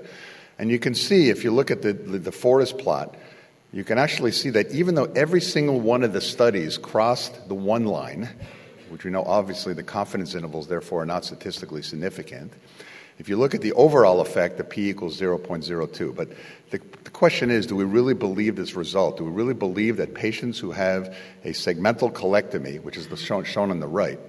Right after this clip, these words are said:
okay, or subtotal colectomy, actually have better outcomes than a patient who has segmental colectomy? It really kinda makes no sense physiologically or certainly surgically. Most of us don't believe, I mean, it just makes intuitive sense that the more you take out, the potential higher risk is. So,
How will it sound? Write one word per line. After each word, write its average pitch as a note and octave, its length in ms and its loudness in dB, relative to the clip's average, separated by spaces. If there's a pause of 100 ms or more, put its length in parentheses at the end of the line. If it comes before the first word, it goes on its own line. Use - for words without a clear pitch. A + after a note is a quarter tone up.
(160)
okay, D#2 360 -8 (520)
or F2 140 -2
subtotal F#2+ 480 0
colectomy, D#2 580 -6 (600)
actually F#2 340 -2
have F2+ 300 -2
better G2+ 280 4
outcomes D#2+ 520 0
than D#2+ 100 -6
a D#2+ 40 -8
patient F2 300 -8
who E2+ 60 -6
has - 100 -6
segmental F2+ 480 -6
colectomy? - 440 -10
It - 180 -16
really C3+ 160 -6
kinda F#2 240 -6
makes F#2 240 -6
no D#2+ 80 -6
sense F#2 380 -4
physiologically F#2 880 -2
or D2 100 -6
certainly D#2 380 -8
surgically. - 600 -6 (480)
Most G2 200 -4
of F2 80 -4
us D2+ 80 -8
don't G2 180 -2
believe, E2+ 340 -8
I D#2 40 -12
mean, D#2+ 60 -8
it D#2+ 60 -10
just G2+ 160 -10
makes G2 220 -6
intuitive F#2 400 -6
sense G2+ 280 -6
that D2+ 100 -12
the F2 60 -8
more F2+ 200 -4
you F2 80 -2
take E2+ 280 -6
out, F#2 200 2
the - 80 -12
potential - 400 -10
higher D2 300 -6
risk F2+ 300 -6
is. - 120 -10
So, D2+ 200 -10